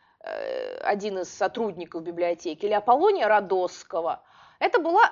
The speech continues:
так называемая учёная поэзия. Собственно, учёная поэзия — это термин.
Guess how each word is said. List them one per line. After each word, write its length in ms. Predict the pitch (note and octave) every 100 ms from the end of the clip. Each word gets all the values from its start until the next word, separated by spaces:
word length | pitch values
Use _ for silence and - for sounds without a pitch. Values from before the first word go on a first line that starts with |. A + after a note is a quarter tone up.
| -
так 160 | G4
называемая 600 | G4 D4+ C4 F#4+ G4+ F#4+
учёная 720 | - E4+ - F4+ G4 D4 B3 A3
поэзия. 760 | A#3 A#3 G3 D3+ - A#2 - _ _ _ _ _ _ _ _ _ _
Собственно, 340 | G4 F4+ G4
учёная 460 | G4+ G4+ G#4 F4+ F4+
поэзия — 380 | F#4+ A4+ A#4 F#4
это 120 | G4
термин. 540 | G4+ A#3 F3 D3 A2+